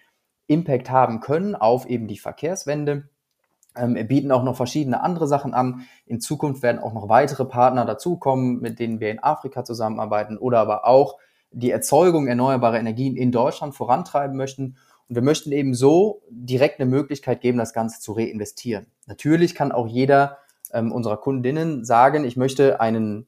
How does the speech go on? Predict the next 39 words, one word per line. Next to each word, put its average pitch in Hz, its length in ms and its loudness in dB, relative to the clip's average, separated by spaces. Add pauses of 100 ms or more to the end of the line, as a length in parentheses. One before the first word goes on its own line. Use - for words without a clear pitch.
(140)
ich - 120 -18
habe 117 140 -2
schon 113 180 -2
im 104 140 -12
Kopf, - 260 2
wo 135 80 4
ich 120 60 0
das 117 160 -8
Ganze 104 240 -6
hinspenden 131 480 -4
möchte 135 320 -2
und 113 100 -8
das 107 100 -8
ist - 360 -12 (120)
momentan 120 440 -2
bei 107 120 -2
Fanergy 113 380 -4
nicht 98 160 -8
sichtbar. 147 500 -2 (280)
Das 113 120 -10
heißt, 123 200 4
ich 113 80 -6
lasse 110 180 -2
mir 107 60 -6
das 101 120 -6
Ganze - 260 -8
auszahlen 113 580 -2
und, 107 260 -12 (400)
ähm, 101 340 -6
schaue 107 260 0
dann, 113 220 4
wie 117 60 2
ich - 80 -6
das 101 160 -8
Geld - 180 -10
verwende. 104 360 -12
Das - 180 -16
funktioniert 208 420 -10
natürlich. - 240 -20